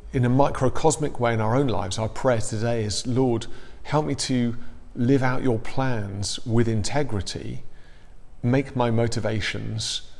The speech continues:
uh, your motivations, you know, transform my motives. I recognize them for good and ill, but I long to serve you out of these meta motivations, and every day in step with your Spirit, taking,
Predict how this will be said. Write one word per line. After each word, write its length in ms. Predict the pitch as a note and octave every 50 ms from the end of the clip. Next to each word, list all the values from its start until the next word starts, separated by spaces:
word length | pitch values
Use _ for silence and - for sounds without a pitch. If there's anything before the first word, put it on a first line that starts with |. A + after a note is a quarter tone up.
| - - - - - - - - -
uh, 120 | G#2+ G#2 G#2+ -
your 320 | A#2 A2 C3 C#3+ D3 C3+
motivations, 960 | A#2+ G#2+ G2+ F#2 - - F2+ G2 G#2+ G#2 - - A#2 G#2 G2 - - - - - - -
you 60 | G#2
know, 80 | G2+
transform 720 | F#2+ - - C3 C3 B2+ A2 - - - C#3 C#3 C#3+ D3 C#3
my 140 | C3 A2+ A2
motives. 580 | G#2 G2+ G2+ G2+ - - G2+ G#2+ A2+ - - - -
I 100 | G#2+ A2
recognize 580 | A2 G#2 G#2 B2+ A#2 - - A#2 A2+ A2 G#2+ -
them 200 | A2+ A2 G#2+ G2
for 200 | - - B2 A2+
good 280 | - - C#3 C#3+ C3+ - -
and 260 | B2+ C3 C#3 C#3 -
ill, 360 | - G2 G#2 - - A#2 A2+ - - - - - - - - - -
but 100 | G#2+ G#2+
I 80 | G#2+
long 420 | A2 A2+ B2 B2+ C3 B2+ B2 A#2+ G#2+
to 120 | - -
serve 380 | A2 - - A#2 A#2 A#2 G#2+ G#2+
you 140 | G#2+ G#2+
out 180 | G2+ G#2 G2+ -
of 60 | -
these 180 | - G#2+ G2 F#2
meta 360 | G2+ G#2 A2+ A2+ - - G#2+
motivations, 840 | G2+ G2 G2+ G2 - G2 G2 G2+ A2 A2 - - A#2 A2+ A#2 A2+ - - - - - - - - - -
and 120 | A#2 G#2+
every 220 | A#2 A#2 G#2+ A#2
day 160 | G#2 A2 G#2 G#2+
in 80 | G#2+
step 340 | G#2 - - C#3 B2 G#2 -
with 100 | - G2+
your 120 | G#2 G2+
Spirit, 480 | F#2+ - - - - G2 F#2 F#2+ G2+ -
taking, 520 | - - B2 B2 A#2 - A#2+ A2 G#2 G2